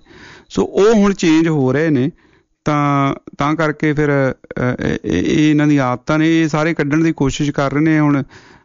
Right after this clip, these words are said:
ਆਪਣੇ ਗੁਰਿੰਦਰ ਸਿੰਘ ਉਹਨਾਂ ਨੇ ਵੀ, ਅ, ਖਬਰ ਭੇਜੀ ਆ ਦੋ ਹਜ਼ਾਰ ਬਾਈ ਦੀ, ਅ, ਜੀ ਕੱਲ੍ਹ ਦੀ ਖਬਰ ਹੈ ਵੀ, ਅ,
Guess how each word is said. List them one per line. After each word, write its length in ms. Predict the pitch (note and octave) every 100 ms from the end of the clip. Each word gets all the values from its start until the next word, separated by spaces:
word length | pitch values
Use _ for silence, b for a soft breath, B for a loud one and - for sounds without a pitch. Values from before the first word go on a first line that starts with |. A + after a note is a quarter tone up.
| _
ਆਪਣੇ 600 | - - C#3 C3+ C3+ B2 - -
ਗੁਰਿੰਦਰ 340 | A2+ B2+ B2+ B2+
ਸਿੰਘ 220 | D3 D3
ਉਹਨਾਂ 140 | D3
ਨੇ 100 | D3+
ਵੀ, 340 | C#3+ C#3+ C3 -
ਅ, 300 | - B2 B2
ਖਬਰ 300 | A#2 B2 B2
ਭੇਜੀ 400 | B2+ C#3+ A2+ A#2
ਆ 180 | B2 B2 A#2 b b b _
ਦੋ 200 | - B2
ਹਜ਼ਾਰ 240 | B2 C3 A#2+
ਬਾਈ 280 | A2 A#2 A#2
ਦੀ, 300 | B2+ B2 A#2 C#3+
ਅ, 280 | A2+ A2 A2+
ਜੀ 140 | A2+
ਕੱਲ੍ਹ 280 | A2 A#2 C3+
ਦੀ 140 | D3+
ਖਬਰ 280 | C#3+ C3 B2
ਹੈ 100 | B2 - _ _ _ _ -
ਵੀ, 480 | C#3 C3+ C3 B2 B2 B B B
ਅ, 20 | B